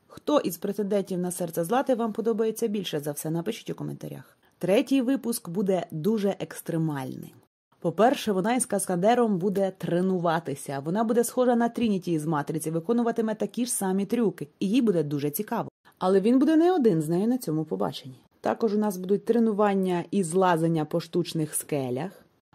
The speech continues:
Також буде риболовля з Олегом. Я взагалі не розумію, ну навіщо вона його залишила? Ну він же бабій.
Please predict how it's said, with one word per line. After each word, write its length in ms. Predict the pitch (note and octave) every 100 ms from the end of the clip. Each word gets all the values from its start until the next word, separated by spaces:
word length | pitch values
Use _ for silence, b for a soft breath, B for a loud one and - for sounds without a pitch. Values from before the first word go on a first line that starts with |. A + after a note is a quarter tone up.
| _
Також 320 | F#3+ G#3+ D4+
буде 280 | D4 E4 D#4
риболовля 580 | A3+ E3+ E3 F#3 A#3+ A#3
з 80 | G3+
Олегом. 540 | G3+ C#3 B2+ C#3 C#3 -
Я 160 | F#3
взагалі 380 | F3+ F#3 G3 B3
не 140 | C#4+
розумію, 420 | C4+ B3+ A#3+ B3 A3+
ну 120 | F#3+
навіщо 560 | F3 D#3+ G#3 A#3 -
вона 280 | A#3+ A3+ G3
його 200 | G3+ G3
залишила? 580 | F3 F3+ F3 E3 - D3
Ну 100 | D#3
він 160 | G#3+ A3+
же 120 | B3
бабій. 520 | F#3+ A3 G3+ B2 -